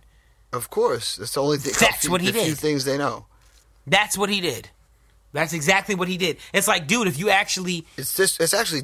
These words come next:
Speaker 2: it,
Speaker 1: disrespectful to the, to, to
Speaker 2: it,
Speaker 1: put it out like that, like, and
Speaker 2: uh,
Speaker 1: claim, like, like, you know.
Speaker 2: Right. Well, I think, I, I think,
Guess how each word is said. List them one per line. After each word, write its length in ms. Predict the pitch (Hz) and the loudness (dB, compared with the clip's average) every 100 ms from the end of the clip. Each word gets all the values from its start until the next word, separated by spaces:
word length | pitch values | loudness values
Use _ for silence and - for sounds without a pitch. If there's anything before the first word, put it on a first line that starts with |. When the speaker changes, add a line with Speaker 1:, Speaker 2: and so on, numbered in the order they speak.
| 196 | 2
Speaker 2:
it, 60 | |
Speaker 1:
disrespectful 680 | 190 127 117 156 180 - 120 | 2 2 -2 0 0 0 -6
to 120 | - | -6
the, 200 | 120 110 87 | -6 -6 -8
to, 260 | 117 123 | -8 -8
to 140 | 104 107 | -6 -4
Speaker 2:
it, 60 | |
Speaker 1:
put 160 | 143 127 | -2 0
it 100 | 117 | 0
out 180 | 117 90 | 0 0
like 200 | 110 - | -4 -2
that, 260 | 107 95 | -2 0
like, 160 | 113 107 | -2 -2
and 160 | 107 | -4
Speaker 2:
uh, 20 | - | -4
Speaker 1:
claim, 280 | 131 123 | -4 -4
like, 260 | 113 110 110 - - | -2 -4 -6 -20 -10
like, 260 | 110 107 - - - - - | -6 -6 -8 -20 -18 -18 -12
you 100 | 123 | -8
know. 200 | 113 104 | -4 -2
Speaker 2:
Right. 260 | 214 196 151 | 0 0 2
Well, 140 | 180 | 2
I 140 | 180 208 | 4 0
think, 300 | 240 226 - | -2 -6 -2
I, 140 | 185 - | -2 0
I 120 | 220 | 0
think, 340 | - 233 208 | -2 -6 -6